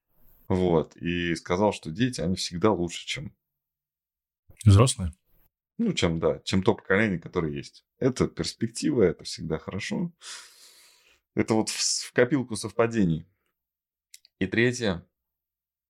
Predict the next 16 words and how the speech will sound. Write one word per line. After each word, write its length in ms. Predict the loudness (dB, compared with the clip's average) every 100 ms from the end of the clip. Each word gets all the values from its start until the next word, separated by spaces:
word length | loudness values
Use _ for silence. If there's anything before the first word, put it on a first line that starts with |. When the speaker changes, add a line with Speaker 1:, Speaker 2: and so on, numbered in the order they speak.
| _
Speaker 1:
м, 560 | -6 -4 -6 -12 -18 _ _ _ _ _ _ _
ипотеку 540 | -4 0 0 0 -8 -12 _ _ _ _ _
с 140 | -12 -6
вось-, 240 | -4 -6
э, 360 | -6 -2 -2 -4
с 100 | -6
восемнадцати 640 | -8 -6 -4 -4 -8 -8 -4
лет 260 | -4 -6 _ _ _ _ _ _ _ _ _ _ _ _ _ _ _ _ _ _ _ _ _
предлагают 640 | -2 0 0 -2 -6 -10 _ _ _ _ _ -2
выдавать. 560 | 2 2 -2 -6 -20 _ _ _ _ _ _ _ _ _ _ -4
Щас, 160 | -2 0
по-моему, 260 | 0 0
ограничение 380 | -2 -2 0 2
двадцать 280 | 0 -2 -6
один 200 | -6 -6
год. 180 | -8